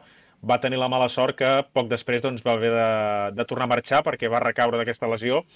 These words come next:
i pel que va explicar Guillem que bastant després del partit, doncs, eh, potser ja no el tornem a veure més, eh, aquesta temporada amb el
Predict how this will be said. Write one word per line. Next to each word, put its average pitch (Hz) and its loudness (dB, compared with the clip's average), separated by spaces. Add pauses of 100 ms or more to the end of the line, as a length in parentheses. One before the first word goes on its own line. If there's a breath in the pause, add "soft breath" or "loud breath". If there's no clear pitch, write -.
(420 loud breath)
i 131 0
pel 123 2
que - -2
va 120 4
explicar 123 -2
Guillem 120 -4
que 120 2
bastant 117 -4
després 123 -6
del 117 -4
partit, 120 -4
doncs, 113 -6
eh, 110 -2
potser 113 -6
ja 117 0
no 117 -4
el 107 -8
tornem 113 -6
a 113 -4
veure 113 -2
més, 113 -6
eh, - -8
aquesta 110 -6
temporada 113 0 (240)
amb 107 -4
el 104 -4